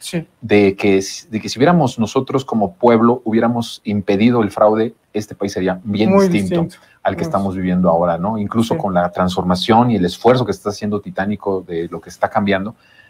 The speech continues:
Speaker 2: es, tendríamos un país muy, muy, muy distinto. Pero, a ver, háblanos sobre, sobre este personaje.
Speaker 1: Bueno, el Baester Gordillo es, es como el burro Van Ranking de la política,
Speaker 2: Ujú.
Speaker 1: vive de los goles que anotó en los noventa,
Speaker 2: Sí.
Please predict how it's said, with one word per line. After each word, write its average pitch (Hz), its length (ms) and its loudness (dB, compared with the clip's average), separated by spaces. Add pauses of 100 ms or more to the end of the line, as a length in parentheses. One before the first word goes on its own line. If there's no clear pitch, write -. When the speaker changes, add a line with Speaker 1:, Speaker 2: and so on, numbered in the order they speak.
(140)
Speaker 2:
es, - 240 -4
tendríamos 117 480 4
un 113 120 2
país 101 200 2
muy, 113 320 4
muy, 220 280 0
muy 208 160 0
distinto. 180 400 -6
Pero, 113 280 4
a 117 60 4
ver, 104 180 2
háblanos 107 360 2
sobre, 90 320 -4
sobre 110 180 2
este 104 160 -4
personaje. - 460 -14 (640)
Speaker 1:
Bueno, 196 240 6
el 190 80 4
Baester 196 280 4
Gordillo 208 580 4
es, - 580 -2 (420)
es 185 140 -6
como 165 640 4
el 170 80 0
burro 202 280 4
Van 170 180 6
Ranking 180 520 4
de 151 100 -2
la 147 140 2
política, 180 540 -4 (200)
Speaker 2:
Ujú. - 120 -8
Speaker 1:
vive 190 320 4
de 170 80 0
los 151 220 -2
goles 180 340 2
que 170 120 -4
anotó 156 280 -4
en 185 60 -2
los 170 160 0
noventa, 170 500 -2 (200)
Speaker 2:
Sí. 185 200 -10